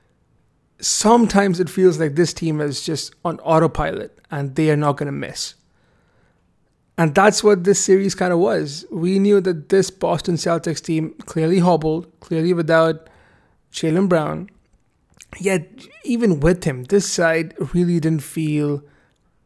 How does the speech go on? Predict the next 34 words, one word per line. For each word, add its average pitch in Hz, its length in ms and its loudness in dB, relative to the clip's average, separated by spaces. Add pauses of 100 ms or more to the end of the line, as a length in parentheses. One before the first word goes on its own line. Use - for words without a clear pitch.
(500)
like 151 180 -4
it 170 60 2
was 156 180 2
at 147 100 0
the 147 100 2
level 160 480 0
of - 800 -6 (480)
Brooklyn. 160 420 -2 (420)
I 214 140 -2
mean, 240 160 4
you 240 80 2
can 254 120 0
say 262 140 0
that 247 140 0
about 165 340 -2
any 175 260 6
team 151 640 -4
in 156 160 -6
the 147 100 -2
N 143 120 -2
B 139 140 0
A 175 60 2
right 151 160 0
now. 143 100 -6
There's 147 280 -2
no 175 160 2
team 160 240 0
that 151 160 -2
compares 151 600 -2
to 147 200 -6
that 139 280 -8 (500)
three-headed 147 420 4
monster 143 500 0
with, - 300 -4